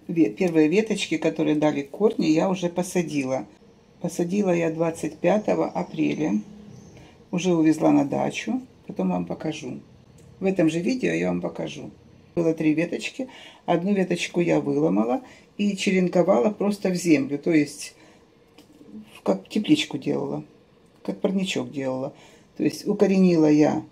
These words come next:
деревянную ветку. Укореняла. Плюс снимала вот такой стебелек с листиками. И укореняла в грунте уже.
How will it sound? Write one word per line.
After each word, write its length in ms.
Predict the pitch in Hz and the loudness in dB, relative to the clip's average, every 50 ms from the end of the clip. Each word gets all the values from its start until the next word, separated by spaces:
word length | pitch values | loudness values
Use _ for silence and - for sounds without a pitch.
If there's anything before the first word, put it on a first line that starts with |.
| - | -10
деревянную 720 | 160 165 170 160 160 147 135 131 123 127 143 147 151 160 165 | -2 2 6 8 8 8 6 4 2 4 6 8 8 6 6
ветку. 560 | 175 196 214 214 214 - - 269 320 320 - - _ _ _ _ _ - _ - | 4 4 4 4 2 0 0 2 2 0 0 -4 _ _ _ _ _ -20 _ -2
Укореняла. 760 | 202 196 196 - 214 - - - 214 226 220 214 214 214 214 - - _ _ _ _ _ _ _ _ | 0 0 2 4 6 8 8 8 8 6 6 6 6 4 4 0 -8 _ _ _ _ _ _ _ _
Плюс 260 | - - 196 196 185 - | -8 -2 -2 -2 -2 -2
снимала 460 | - 196 185 185 175 160 156 151 151 | -2 0 2 4 6 6 6 6 6
вот 140 | 151 165 160 | 4 2 2
такой 320 | 165 156 - - 143 143 | 0 0 2 2 0 0
стебелек 760 | 143 - - 180 160 147 160 147 139 131 127 147 147 - - - | 0 -2 -4 -2 4 6 6 6 4 2 -4 -4 -6 -8 -12 -14
с 100 | - - | -10 -8
листиками. 640 | 196 185 - - 214 214 - 220 220 226 247 254 - - - - - - | -8 -8 -4 -4 -4 0 2 2 2 2 2 -2 -4 -8 -18 -20 -8 -4
И 100 | - 196 | -2 0
укореняла 840 | 190 185 175 - 190 175 175 175 175 180 190 214 220 214 208 202 208 - - - _ _ _ _ _ _ _ _ _ | 2 0 2 2 2 4 6 6 6 6 6 4 6 6 4 2 2 -2 -8 -18 _ _ _ _ _ _ _ _ _
в 380 | - - - - 165 156 160 165 | -18 -12 -8 -8 -6 -6 -4 -2
грунте 440 | 165 180 170 139 127 - - - 127 | 2 2 4 4 2 2 0 -4 -6
уже. 360 | 123 127 - - - 131 | -4 -6 -6 -8 -8 -8